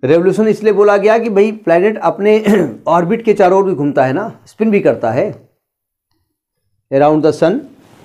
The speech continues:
is directly proportional, <clears throat> is directly proportional to the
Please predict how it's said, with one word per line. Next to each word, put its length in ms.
is 240
directly 500
proportional, 680
<clears throat> 560
is 240
directly 500
proportional 760
to 140
the 160